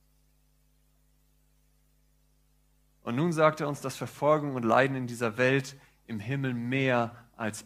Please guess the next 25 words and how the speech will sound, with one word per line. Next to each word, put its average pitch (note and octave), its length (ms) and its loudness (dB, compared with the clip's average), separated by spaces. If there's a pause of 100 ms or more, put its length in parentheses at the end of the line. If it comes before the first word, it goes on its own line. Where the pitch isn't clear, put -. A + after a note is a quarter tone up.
ausgeglichen G2+ 680 -8
werden. G2+ 320 -14 (4000)
Und G#2+ 100 -4
er A#2 140 4
selbst D3 480 0
ist - 140 -10
auch B2 120 -2
unser A#2+ 180 -6
größtes A#2+ 340 -8
Vorbild D3+ 400 -4
darin. G2+ 300 -4 (360)
Und G#2+ 120 -10
er A2 80 2
hat A2+ 60 -2
es A2+ 160 -8
uns A2 140 -10
vorgelebt. B2 540 -4
Der A2 80 -6
Hebräerbrief B2 540 -6
sagt, B2 420 0 (260)
„Indem A#2+ 280 -4
ihr F#2 120 2
aufschaut C#3 480 0
auf - 160 -10
Jesus, C#3+ 520 -4